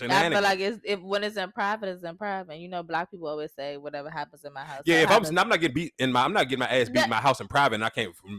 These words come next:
Speaker 1: I'm not making nothing off of it. I would have been,
Speaker 2: What?
Speaker 1: then that's when I feel you. But she turning this shit profit.
Speaker 2: Okay.
Speaker 1: She about to be on a whole nother show with some other,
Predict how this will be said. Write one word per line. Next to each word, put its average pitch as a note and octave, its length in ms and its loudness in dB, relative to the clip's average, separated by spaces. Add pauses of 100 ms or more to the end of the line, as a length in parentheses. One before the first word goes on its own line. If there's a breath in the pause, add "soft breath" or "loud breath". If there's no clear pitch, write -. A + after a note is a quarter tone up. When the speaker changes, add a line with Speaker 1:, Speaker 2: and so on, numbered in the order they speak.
Speaker 1:
I'm B2+ 80 0
not A2+ 140 2
making G#2+ 200 -2
nothing G#2 240 -2
off A#2+ 160 2
of G2 60 0
it. G#2 40 2
I A2+ 60 4
would A#2+ 180 0
have - 60 -16
been, - 140 4
Speaker 2:
What? E4 160 6
Speaker 1:
then G3 100 6
that's D#3+ 160 4
when C3 80 4
I B2 60 4
feel E3 220 -2
you. F#2 120 -10 (320)
But B2+ 140 0 (200)
she C#4+ 180 4
turning C#4+ 340 4
this A3 100 4
shit G#3 160 2
profit. A#3 420 2 (760)
Speaker 2:
Okay. F3+ 360 -6 (1160)
Speaker 1:
She C4 140 0
about A3+ 160 8
to G3+ 40 4
be G3+ 100 6
on F#3+ 120 8
a C#3 60 6
whole G3+ 240 8
nother F#3+ 280 4
show G#3 180 6
with F#3+ 100 4
some D#3 120 -2
other, G#3 180 2